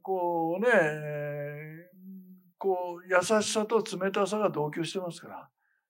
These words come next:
そういう面ではちょっと誤解されてしまう可能性があるとね。うん。ですから、二の人はね、あの、一から六までのエネルギーに比べて非常に分かりにくいですから。ね。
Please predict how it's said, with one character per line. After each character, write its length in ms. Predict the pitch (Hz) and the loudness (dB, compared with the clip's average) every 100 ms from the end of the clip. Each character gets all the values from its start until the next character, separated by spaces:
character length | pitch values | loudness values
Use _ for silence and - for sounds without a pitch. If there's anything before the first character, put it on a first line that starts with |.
| _ | _
そ 240 | 196 196 | 2 4
う 20 | |
い 40 | 202 | 4
う 40 | |
面 220 | 208 208 | 0 -2
で 80 | 202 | 2
は 200 | 233 180 | 4 4
ち 80 | - | 2
ょ 40 | |
っ 40 | 220 | -2
と 100 | 160 | -4
誤 160 | 135 139 | -4 4
解 220 | 170 160 | 4 4
さ 100 | 170 | 0
れ 100 | 180 | -6
て 140 | 208 | -6
し 140 | 185 151 | -8 -4
ま 180 | 147 | -2
う 140 | 185 185 _ _ _ _ | -2 -6 _ _ _ _
可 140 | - 127 | -8 -6
能 140 | 123 | -6
性 160 | 151 - | -4 -4
が 140 | - | -4
あ 40 | |
る 60 | - | -6
と 260 | - - 190 | -14 -20 -20
ね。 80 | - _ - - _ _ _ - - _ _ - | -20 _ -20 -20 _ _ _ -20 -20 _ _ -10
う 40 | |
ん。 20 | |
で 60 | 214 | -4
す 20 | |
か 140 | 240 202 | 2 4
ら、 0 | |
二 160 | 320 | 4
の 100 | 453 | 4
人 160 | 440 240 | 8 10
は 140 | 175 | 12
ね、 400 | 175 156 117 - _ _ _ _ _ - | 10 8 6 -2 _ _ _ _ _ -2
あ 140 | 185 | 0
の、 140 | 185 190 | 2 2
一 160 | 190 | 2
か 100 | 269 | 4
ら 100 | 262 | 8
六 260 | 247 254 269 | 8 8 8
ま 120 | 285 | 8
で 140 | 285 254 | 8 6
の 80 | |
エ 80 | 214 | 6
ネ 140 | 185 208 | 4 2
ル 120 | 226 | 0
ギ 100 | 214 | -2
ー 40 | |
に 80 | 190 | -2
比 80 | 170 165 170 | -2 0 2
べ 140 | 175 175 | 2 2
て 160 | 196 | 2
非 80 | 165 | 2
常 240 | 233 285 294 | -2 -4 0
に 100 | 220 | 6
分 240 | 196 196 | 8 8
か 100 | 302 | 6
り 160 | 339 403 | 6 2
に 100 | 302 | 0
く 180 | 269 | 0
い 40 | 196 | 0
で 140 | 135 | -2
す 80 | - | -6
か 100 | 156 139 - _ _ _ _ | -10 -12 -16 _ _ _ _
ら。 80 | |
ね。 60 | 170 | -18